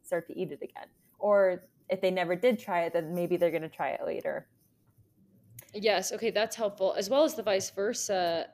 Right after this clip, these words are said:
Speaker 2: of that thinking that Brooks loved blueberries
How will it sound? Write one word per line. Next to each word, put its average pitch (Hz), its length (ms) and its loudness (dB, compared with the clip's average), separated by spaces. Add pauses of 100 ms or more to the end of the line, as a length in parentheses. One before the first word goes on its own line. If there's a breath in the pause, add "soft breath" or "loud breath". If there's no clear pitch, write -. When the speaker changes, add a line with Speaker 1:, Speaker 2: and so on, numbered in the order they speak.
(140)
Speaker 2:
of 185 280 -6
that 165 360 -4
thinking 165 920 -10 (760 loud breath)
that - 380 -2
Brooks 220 260 0 (160)
loved 185 560 -2
blueberries 123 880 -8